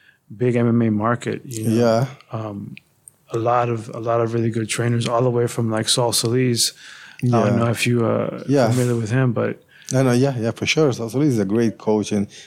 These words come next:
Speaker 2: have a great team.
Speaker 1: Yeah, he was training Tito and Rico.
Speaker 2: Yeah.
Speaker 1: Randleman.
Speaker 2: The, the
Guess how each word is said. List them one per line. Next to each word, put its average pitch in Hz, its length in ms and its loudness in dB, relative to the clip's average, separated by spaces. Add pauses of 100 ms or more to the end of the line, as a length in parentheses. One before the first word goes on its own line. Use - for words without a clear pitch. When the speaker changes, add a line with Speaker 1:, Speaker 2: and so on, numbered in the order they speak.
Speaker 2:
have 113 180 0
a 101 80 2
great 113 360 2
team. 101 480 2 (240)
Speaker 1:
Yeah, 160 240 0
he 127 120 0
was 131 160 2
training 131 320 0
Tito 135 540 2
and 117 160 0
Rico. 131 760 2
Speaker 2:
Yeah. 113 540 2 (220)
Speaker 1:
Randleman. 120 480 2
Speaker 2:
The, 113 60 4
the 113 180 2